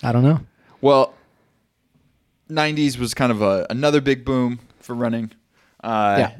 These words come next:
Speaker 2: and, and now it's, you know, it's a bi-, multi, multi-billion dollar a year industry. Just all
Speaker 1: Hmm.
Speaker 2: the different, uh, marathons, the competitions, the races that people do. Uh, you know, you wake up on morning, in the morning, that road's closed 'cause a bunch of people are running.
Speaker 1: Yeah.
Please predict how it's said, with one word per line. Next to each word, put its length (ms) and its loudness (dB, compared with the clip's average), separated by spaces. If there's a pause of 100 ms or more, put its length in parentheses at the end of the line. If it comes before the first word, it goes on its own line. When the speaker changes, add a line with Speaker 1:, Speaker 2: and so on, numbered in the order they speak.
Speaker 2:
and, 420 2
and 100 -4
now 180 -6
it's, 260 -12
you 100 -4
know, 100 2
it's 140 0
a 60 0
bi-, 320 -2
multi, 420 -2
multi-billion 680 -4
dollar 280 -2
a 40 -4
year 400 -10
industry. 400 -10
Just 160 -16
all 260 2
Speaker 1:
Hmm. 60 2
Speaker 2:
the 100 0
different, 460 -4 (480)
uh, 240 -6
marathons, 540 0
the 60 -16
competitions, 480 -8
the 80 -16
races 420 -4
that 100 -10
people 240 -6
do. 380 0 (520)
Uh, 240 -6
you 80 -4
know, 60 -4
you 120 -4
wake 180 2
up 100 -2
on 80 0
morning, 360 0
in 100 -8
the 60 -2
morning, 420 0
that 160 -4
road's 340 2
closed 500 -2
'cause 120 -10
a 40 -18
bunch 200 -6
of 60 -20
people 240 -6
are 60 -2
running. 280 -6 (120)
Speaker 1:
Yeah. 240 -4